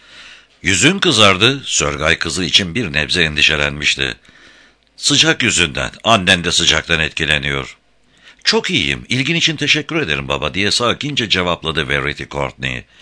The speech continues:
En güç şartlarda bile soğukkanlılığını yitirmemekle övünürdü. Bu yüzden o an yaşadığı duygu karmaşasıyla nasıl başa çıkacağını bilememişti.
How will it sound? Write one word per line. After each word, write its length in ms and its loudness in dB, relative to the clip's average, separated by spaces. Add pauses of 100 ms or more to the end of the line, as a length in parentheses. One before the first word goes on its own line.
(320)
En 200 2
güç 260 0
şartlarda 560 0
bile 180 0
soğukkanlılığını 960 -2
yitirmemekle 760 -2
övünürdü. 640 -4 (420)
Bu 180 -2
yüzden 380 0
o 240 0
an 140 -2
yaşadığı 600 -2
duygu 360 -6
karmaşasıyla 800 -2
nasıl 280 -4
başa 240 -2
çıkacağını 540 -2
bilememişti. 800 -4